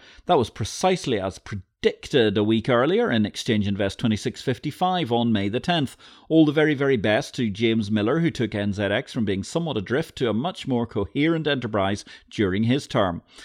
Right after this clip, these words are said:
His counsel has been wise and his execution sound. He leaves office with N Z X in a much better place than I could have imagined when he joined.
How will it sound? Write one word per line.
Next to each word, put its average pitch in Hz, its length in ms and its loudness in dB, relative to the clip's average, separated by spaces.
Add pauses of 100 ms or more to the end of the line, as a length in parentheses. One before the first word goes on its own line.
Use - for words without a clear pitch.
(140)
His - 140 -4
counsel 156 400 2
has 180 120 2
been 196 140 -2
wise 127 360 0
and 123 100 0
his 113 140 -2
execution 104 600 -4
sound. 90 460 -2 (220)
He - 120 -4
leaves 98 240 -2
office 107 380 -4
with 120 100 -6
N 95 200 -4
Z 101 120 -8
X 104 360 -6
in 147 60 -6
a 127 40 -6
much 165 240 -8
better 147 160 -2
place 127 320 -4
than 127 100 -8
I 113 60 -6
could - 220 -8
have 127 80 -6
imagined 113 580 -2
when 95 200 -2
he 110 140 -2
joined. 95 420 -2